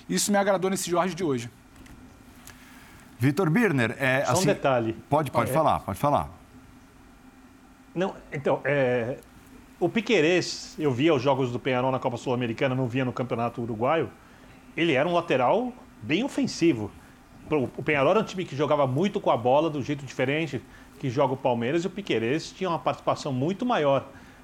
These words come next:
Speaker 3: na parte ofensiva do que na parte defensiva. Até porque o Peñarol não jogava de uma maneira igual à do Palmeiras. Quem desenvolveu esse potencial do Piquerez, essa capacidade de ele se posicionar como um zagueiro,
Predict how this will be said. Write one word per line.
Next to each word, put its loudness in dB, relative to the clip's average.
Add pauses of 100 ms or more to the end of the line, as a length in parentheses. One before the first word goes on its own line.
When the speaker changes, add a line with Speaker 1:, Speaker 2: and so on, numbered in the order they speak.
(100)
Speaker 3:
na -2
parte 0
ofensiva -2
do 0
que -2
na -2
parte -4
defensiva. -2 (340)
Até -4
porque -4
o -4
Peñarol 2
não 0
jogava 2
de -2
uma -2
maneira -2
igual 0 (320)
à -2
do -2
Palmeiras. -2 (240)
Quem 0
desenvolveu 2 (440)
esse -6
potencial 0
do -2
Piquerez, -2
essa -6
capacidade -2
de -4
ele -2
se -10
posicionar -4
como -2
um -4
zagueiro, -2